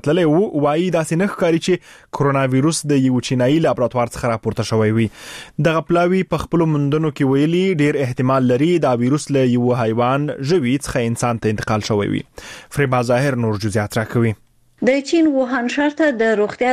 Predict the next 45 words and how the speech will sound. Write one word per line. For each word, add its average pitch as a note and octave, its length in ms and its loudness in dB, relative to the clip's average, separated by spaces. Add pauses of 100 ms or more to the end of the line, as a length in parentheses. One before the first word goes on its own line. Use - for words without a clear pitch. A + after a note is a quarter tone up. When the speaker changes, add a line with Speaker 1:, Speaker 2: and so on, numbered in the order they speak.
Speaker 2:
د A3+ 160 0
نړیوال G3+ 360 0
سازمان G#3 380 -2
په G3 140 0
مشرۍ A#3 420 0
د G3+ 160 0
تللي G#3+ 360 2
روغتیايي G3+ 360 -2
متخصصینو G3 680 0
لومړنۍ B3+ 480 2
موندنې G3+ 400 -2
ښیي D4+ 160 2
چې C4 220 -4
کورونا G3+ 340 0
ویروس A#3+ 260 2 (220)
د F#3+ 180 0
چین C4 200 2
له G#3 160 2
لابراتوارونو F3+ 760 0
نه C4 100 -2
دی G3 140 2
راپورته F3 420 -4
سوی. F#3 240 0 (640)
دغه G#3 240 0
پلاوي A#3 320 0
په G#3+ 160 0
ووهان G#3 360 0
ښار A#3+ 220 -2
کې B3 160 -2
تر A#3+ 160 -6
تحقیقاتو G#3 560 -2
وروسته B3+ 400 0
پرون C4+ 320 2
سه D4 160 2
شنبه F#3+ 300 0
دا F#3+ 180 0
نتیجه F#3 400 -2
اعلان F3 260 -2
کړه. - 240 -4 (560)
د C#4+ 80 4
روغتیا E4+ 320 -2
د D4 100 2
نړیوال A#3+ 380 2
سازمان G#3 420 -2
یا G3 100 2